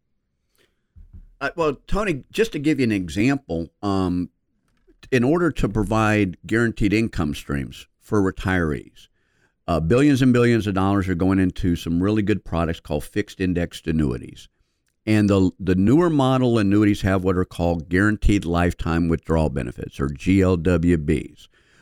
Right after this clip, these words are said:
which means I will get a guaranteed income for the rest of my life. However, if I die and there's still money left, my family still gets that money. It's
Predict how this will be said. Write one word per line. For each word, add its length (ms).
which 300
means 440
I 280
will 200
get 220
a 60
guaranteed 840
income 500
for 140
the 100
rest 440
of 60
my 240
life. 600
However, 600
if 240
I 240
die 380
and 160
there's 180
still 220
money 340
left, 600
my 220
family 580
still 280
gets 320
that 240
money. 380
It's 200